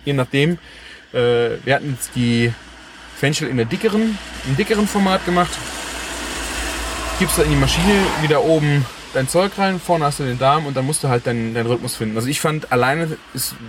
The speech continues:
Wursten nicht zu machen, weil du hast einmal oben drauf schmeißen und nachdrücken. Und das musst du in einem guten Rhythmus machen, weil da ist zwar diese, so eine Transportwelle drin wie beim Fleischwolf,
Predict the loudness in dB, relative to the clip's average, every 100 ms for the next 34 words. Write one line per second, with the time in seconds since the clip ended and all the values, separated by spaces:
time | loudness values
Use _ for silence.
0 | -6 -2 -2 -2 -4 -4 -4 -4 -2 -6
1 | -10 -20 -20 -20 -10 0 2 2 0 -2
2 | -2 -2 2 2 2 0 -2 -2 -4 0
3 | 0 0 -4 -4 -6 -10 _ _ -6 -2
4 | -2 -2 -2 -2 -4 -6 -2 -4 -2 -4
5 | -2 -2 0 2 2 0 -10 -20 -20 -20
6 | _ 0 2 2 0 0 2 2 2 -2
7 | -10 -6 -6 -4 -2 0 2 0 0 -4
8 | -4 -4 -4 -6 -2 0 0 0 -4 -6
9 | -16